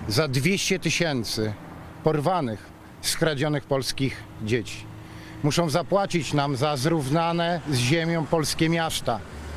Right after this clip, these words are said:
w tym Warszawę. Muszą zapłacić nam za bestialstwo i barbarzyństwo,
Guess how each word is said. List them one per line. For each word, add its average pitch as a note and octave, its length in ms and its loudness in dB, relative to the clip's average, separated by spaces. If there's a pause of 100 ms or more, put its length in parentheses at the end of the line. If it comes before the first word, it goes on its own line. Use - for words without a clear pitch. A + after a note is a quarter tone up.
(300)
w - 80 -10
tym D#3+ 180 2
Warszawę. B2+ 580 -2 (1900)
Muszą D#3 420 2 (220)
zapłacić D#3 680 0
nam C3+ 220 2
za C3+ 260 2 (200)
bestialstwo D#3+ 960 2
i E3 80 0
barbarzyństwo, C#3+ 880 0